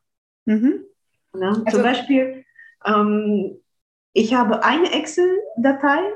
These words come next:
Speaker 2: und da ist alles drin. Alles, was ich brauche. Da sind meine, äh,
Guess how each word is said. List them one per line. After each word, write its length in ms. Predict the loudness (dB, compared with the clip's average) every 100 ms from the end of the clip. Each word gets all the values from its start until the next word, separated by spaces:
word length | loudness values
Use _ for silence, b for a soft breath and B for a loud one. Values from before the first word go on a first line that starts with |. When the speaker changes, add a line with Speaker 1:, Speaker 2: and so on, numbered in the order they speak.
| -4
Speaker 2:
und 120 | 0
da 100 | 0
ist 140 | 0 0
alles 300 | 0 0 -2
drin. 300 | -4 -6 -2
Alles, 300 | 0 0 0
was 140 | -2
ich 160 | -2 -2
brauche. 320 | 0 0 0
Da 100 | -2
sind 260 | 0 0 0
meine, 540 | 0 2 0 0 -2 -4 B B B B _
äh, 220 | 0 0